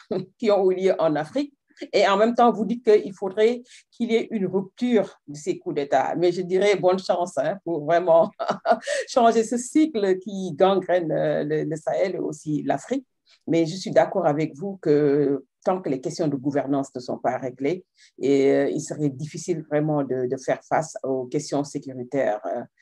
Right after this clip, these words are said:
au, au Sahel. Et une, euh, aussi leçon que j'apprends, et quand vous dites que, qu'il faudrait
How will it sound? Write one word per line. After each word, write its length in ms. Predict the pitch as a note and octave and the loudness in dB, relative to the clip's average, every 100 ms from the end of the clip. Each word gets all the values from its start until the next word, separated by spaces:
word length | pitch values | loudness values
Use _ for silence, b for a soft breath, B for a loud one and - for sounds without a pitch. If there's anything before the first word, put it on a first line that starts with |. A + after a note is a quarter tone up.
| b - | b 0
au, 180 | C#3 C#3+ | 2 4
au 220 | - C#3+ | 4 2
Sahel. 500 | - C#3 C#3 C#3+ - _ b b - | 2 0 2 0 -4 _ b b -2
Et 600 | E3 E3 E3 - F#3 F#3+ | 2 4 2 2 0 2
une, 180 | F#3 | 2
euh, 280 | F3 E3 D#3 | 2 2 0
aussi 440 | C#3+ D#3 - F#3 D3+ | 0 -4 -10 -10 -4
leçon 360 | D#3+ D#3+ G3+ | -2 2 2
que 100 | F#3+ | 2
j'apprends, 480 | D#3 C#3 - F3 F#3 | 0 0 0 2 4
et 260 | D3 C#3 C#3+ | 4 4 0
quand 260 | D3 F3 | 0 -2
vous 160 | E3 D#3 | -2 -4
dites 300 | D3 G3 F#3+ - | -6 -10 -14 -4
que, 600 | E3+ D#3 D3 C#3+ C#3 - _ _ _ _ _ _ _ - | 0 4 4 4 2 -4 _ _ _ _ _ _ _ -20
qu'il 160 | - G3+ | -12 -12
faudrait 500 | - B3 A#3 G#3 A#3+ | 0 2 2 0 0